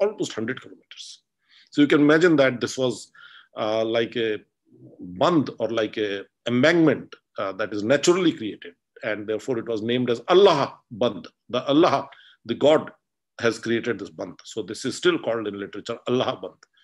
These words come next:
Um, and still exists. If you see, do the remote sensing imageries,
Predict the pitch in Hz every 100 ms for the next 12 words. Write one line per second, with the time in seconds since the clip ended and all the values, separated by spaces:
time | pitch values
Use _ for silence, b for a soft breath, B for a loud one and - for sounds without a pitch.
0 | b b b - 101 92 95 - _ -
1 | 143 131 - 185 135 98 - - - 131
2 | 113 135 131 120 117 117 110 - 113 123
3 | 131 131 123 104 123 107 104 101 82 82
4 | -